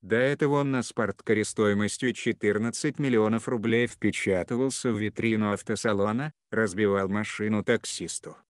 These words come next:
И вот я машу, и ребята понимают, что надо газовать. А еще жигал новый Мерчедес и жарил на этом огне сосиски.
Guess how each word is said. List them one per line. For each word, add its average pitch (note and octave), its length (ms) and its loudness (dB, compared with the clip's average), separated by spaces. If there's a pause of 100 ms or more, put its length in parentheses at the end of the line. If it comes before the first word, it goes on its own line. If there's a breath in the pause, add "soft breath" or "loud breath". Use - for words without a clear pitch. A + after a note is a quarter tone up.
(920)
И A2 160 8
вот G2 300 4
я G#2 220 2
машу, F#2+ 560 -4 (180)
и A#2 140 2
ребята A2 420 2
понимают, G#2 680 -2 (160)
что - 260 2
надо G#2 300 0
газовать. G2 680 -4 (640)
А B2 140 2
еще A#2+ 400 2
жигал G#2+ 340 2
новый G#2 340 2
Мерчедес G#2 680 -2
и G2 60 2
жарил G#2 420 0
на G#2+ 160 2
этом A2 240 0
огне G#2 340 0
сосиски. - 760 -6